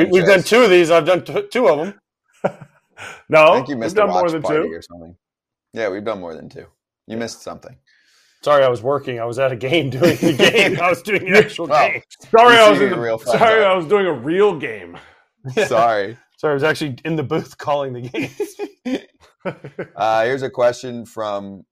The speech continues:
Speaker 2: Corey Katz, not related to Kratz. How hard
Speaker 3: <laughs>
Speaker 2: is, wait, bring it back. Thank you.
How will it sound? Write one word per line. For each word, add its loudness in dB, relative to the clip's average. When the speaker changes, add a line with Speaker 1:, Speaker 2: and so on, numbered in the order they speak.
Speaker 2:
Corey -6
Katz, -6
not -12
related -10
to -20
Kratz. -10
How -4
hard -8
Speaker 3:
<laughs> -20
Speaker 2:
is, -14
wait, -14
bring -20
it -18
back. -16
Thank -18
you. -20